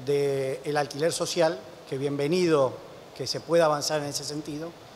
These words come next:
sino, eh, en todos los alquileres y todos los contratos de alquiler que existen. El desafío nuestro acá es hacer un sistema que no solo se ocupe de la coyuntura, muy compleja,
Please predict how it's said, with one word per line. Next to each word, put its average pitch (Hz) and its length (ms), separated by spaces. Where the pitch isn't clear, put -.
sino, 185 640
eh, 156 560
en 170 480
todos 220 220
los 147 140
alquileres 139 720
y 135 60
todos 180 160
los 170 80
contratos 165 420
de 143 60
alquiler 139 300
que 143 100
existen. - 280
El 170 100
desafío 190 460
nuestro 240 360
acá 233 280
es 214 220
hacer 196 400
un 202 120
sistema 214 640
que 170 160
no 190 100
solo 175 720
se - 180
ocupe 170 300
de 170 80
la 147 140
coyuntura, 151 600
muy 143 160
compleja, 185 560